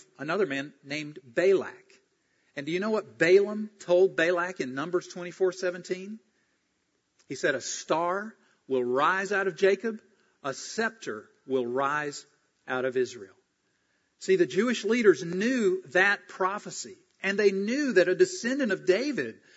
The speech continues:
was going to rise up out of Israel and shepherd the people of God. The religious leaders knew all that.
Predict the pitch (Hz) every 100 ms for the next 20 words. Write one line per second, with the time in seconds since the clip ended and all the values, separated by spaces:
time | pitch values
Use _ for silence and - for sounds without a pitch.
0 | _ 185 185 202 220 190 180 165 196 247
1 | 269 214 196 - 180 240 285 226 214 190
2 | 180 180 175 - 247 247 240 233 220 -
3 | 240 247 233 208 240 262 147 98 _ _
4 | _ _ _ _ _ _ _ - 226 233
5 | 240 269 254 226 240 226 180 208 214 269
6 | 294 240 220 269 247 262 302 262 - -